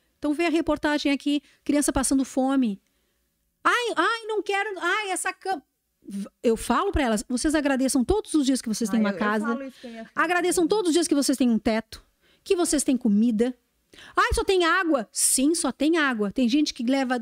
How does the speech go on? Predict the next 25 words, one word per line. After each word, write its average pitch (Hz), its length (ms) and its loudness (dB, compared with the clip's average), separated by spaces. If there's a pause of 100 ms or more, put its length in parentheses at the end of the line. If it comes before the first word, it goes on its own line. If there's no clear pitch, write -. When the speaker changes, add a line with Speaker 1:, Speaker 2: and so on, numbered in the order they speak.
Speaker 1:
um 285 140 4
balde 285 400 0
na 254 80 0
cabeça 277 320 0
duas 339 420 2
horas 311 200 0
pra - 80 -10
pegar 294 240 0
água 320 140 0
de 302 100 2
um 277 60 4
rio 311 260 2
e 294 100 2
volta. 285 500 -2 (800)
"Ah, 466 240 2
o 392 60 0
colégio." 349 460 0
Sim, 320 320 2
crianças 277 520 0
de 254 240 -6
pé 339 280 0
descalço - 400 -2
que 277 100 2
vão 339 340 2
andar, 311 280 2